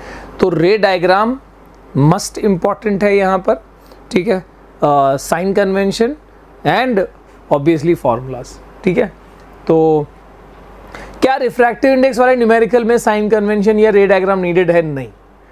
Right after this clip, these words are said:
Refractive index वाला direct formula पे हो जाता है, ठीक है। Concept की clarity होगी, of course आप directly कर पाओगे। How to make it super easy, कैसे आसान बनाया, तो मैं आपको एक ही चीज़ कहूँगा,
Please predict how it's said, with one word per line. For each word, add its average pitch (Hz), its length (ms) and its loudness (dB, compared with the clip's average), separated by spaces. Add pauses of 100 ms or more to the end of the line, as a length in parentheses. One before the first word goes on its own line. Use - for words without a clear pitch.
(180)
Refractive 202 480 2
index 254 260 0
वाला 277 160 2
direct 208 320 -2
formula 156 300 -2
पे 139 140 -4
हो 139 140 -4
जाता 123 380 -16
है, - 80 -20 (360)
ठीक 170 180 -4
है। 113 60 -8 (560)
Concept 202 320 -2
की 214 100 0
clarity 190 340 2
होगी, 214 180 4
of 196 100 0
course - 500 -2
आप 143 180 0 (280)
directly 147 380 0
कर 139 120 0
पाओगे। 147 420 0 (760)
How 262 260 0 (680)
to 254 100 2
make 214 500 2
it 214 180 2
super 240 480 0
easy, 208 420 0 (840)
कैसे 208 300 0
आसान 226 440 -2
बनाया, 240 280 0
तो 233 140 -2
मैं 233 120 2
आपको 220 260 2
एक 214 100 2
ही 190 120 -4
चीज़ 185 180 -6
कहूँगा, 165 460 -2